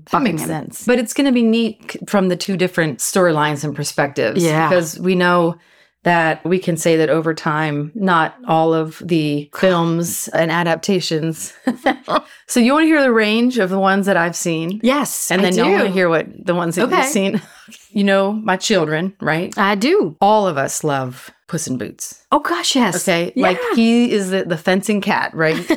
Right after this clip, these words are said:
Speaker 2: <laughs>
Speaker 1: So we just love watching Puss in Boots. But Tess, when she was, like, five or four, we had been given some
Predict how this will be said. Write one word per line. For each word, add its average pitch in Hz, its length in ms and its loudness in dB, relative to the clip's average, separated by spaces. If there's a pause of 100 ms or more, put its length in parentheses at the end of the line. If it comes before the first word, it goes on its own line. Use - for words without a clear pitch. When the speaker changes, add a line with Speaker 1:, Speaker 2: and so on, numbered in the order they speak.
Speaker 2:
<laughs> 302 80 -6
Speaker 1:
So 185 460 4
we 214 140 0
just 196 200 -2
love 160 260 0
watching 139 320 -2
Puss 165 220 -4
in 143 120 -2
Boots. - 340 -6 (160)
But 185 460 0
Tess, - 580 -2
when 180 300 2
she 202 220 0
was, 196 280 0
like, 151 240 -2
five 143 960 -2
or 131 100 2
four, - 600 0
we 180 160 2
had 185 100 2
been 175 180 2
given 170 300 0
some 151 400 -2